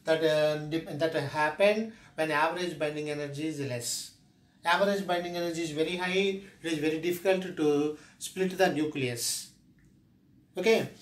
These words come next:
so here average binding energy is less for, uh, uranium.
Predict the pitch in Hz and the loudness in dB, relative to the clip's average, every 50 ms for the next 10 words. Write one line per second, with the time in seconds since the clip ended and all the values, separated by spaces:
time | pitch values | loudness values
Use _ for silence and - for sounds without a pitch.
0 | - - - - - 196 185 185 185 190 196 196 196 - - _ - 208 208 214 | -20 -20 -14 -4 0 0 2 4 4 2 2 0 -4 -10 -16 _ 0 4 4 4
1 | 214 185 180 170 170 180 190 202 202 202 190 190 165 175 170 170 175 170 170 170 | 4 4 4 4 4 4 2 2 -2 -2 -4 -2 -4 -2 -2 -2 -2 -2 -2 -2
2 | 165 165 160 147 151 165 160 156 151 143 143 147 143 139 160 190 196 190 - - | -2 -4 -4 -4 -4 -4 -2 -2 -4 -4 -4 -4 -2 -2 -2 -2 -2 -4 -4 -4
3 | 180 170 151 151 143 139 139 151 160 170 175 170 160 151 139 131 123 127 | -2 -2 0 0 -2 -2 -4 -4 -4 -2 -2 -2 -2 0 -2 -2 -4 -6